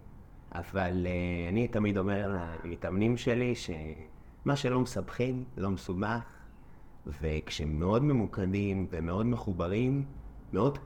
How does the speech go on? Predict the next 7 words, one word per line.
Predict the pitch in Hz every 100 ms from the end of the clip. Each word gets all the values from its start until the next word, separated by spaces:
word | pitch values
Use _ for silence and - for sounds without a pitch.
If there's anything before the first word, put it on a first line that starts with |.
| -
קל | - 123 127 131 127 - - - - -
להצליח, | 90 92 - - 120 127 -
או |
לפחות | 92 - 87 131 139
לזהות | 127 95 95 120 143 -
מה | 98 101
אני | 95